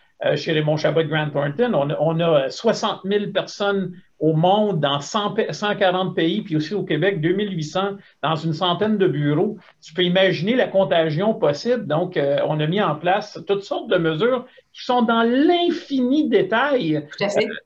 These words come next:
Speaker 1: la signalisation des directives, et cetera. C'est exactement,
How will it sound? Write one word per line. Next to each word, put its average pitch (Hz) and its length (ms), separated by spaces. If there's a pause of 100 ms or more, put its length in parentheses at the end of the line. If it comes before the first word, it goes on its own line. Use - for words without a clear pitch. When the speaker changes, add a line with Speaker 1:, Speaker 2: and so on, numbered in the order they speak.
(160)
Speaker 1:
la 165 140
signalisation 214 1080
des 190 140
directives, 202 640
et 160 100
cetera. 185 380 (100)
C'est 156 180
exactement, 202 880